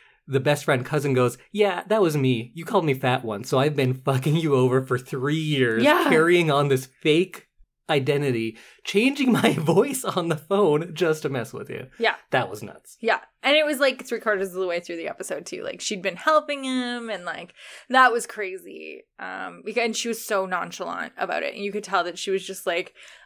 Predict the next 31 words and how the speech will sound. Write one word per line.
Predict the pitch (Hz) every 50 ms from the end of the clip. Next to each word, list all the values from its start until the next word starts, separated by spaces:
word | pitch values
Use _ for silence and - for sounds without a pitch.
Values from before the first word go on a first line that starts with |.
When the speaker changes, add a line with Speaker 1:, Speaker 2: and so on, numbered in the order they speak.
| - -
Speaker 2:
a | 214
pathological | - 190 190 185 - 196 185 180 175 175 - 190 - 180 170
liar | 170 160 160 165 160 160 165 165 170 170 180 - - - - -
Speaker 1:
We | 127 143 156
do | 131 120 156 170
get | 147 151 127 131
quite | - 135 120 113
a | 107
few | - 110 104
of | 98
Speaker 2:
or | - 214
Speaker 1:
those | 202 196 - -
as | 214 202 196 190
well. | 196 196 196
Speaker 2:
sociopath | 190 - 185 160 - -
who | - 202
just, | 170 170 185 -
like, | 185 165 185
has | - - 202 190 196 214 220 185 196
no | 202 196 202 196 202 196 196
emotional | 196 185 170 180 208 226 - - 262 262 254 254 262 262 262 262 262 262 254 - - - - - - - - - _ _ - 226
connection | - - 220 247 220 202 214 220 - - - 302 294 294 302 277
to | 262 254
the | 220 220
fact | 220 - 202 190 202 -
that | - 190 -
they're, | 190 185 180
like, | 180 175 170 170
ruining | 190 180 170 170 180 175 175 185 180 185 185 185
somebody's | 190 - 190 175 175 170 170 175 175 170
life. | 160 160 151 156 185 226 285 - - -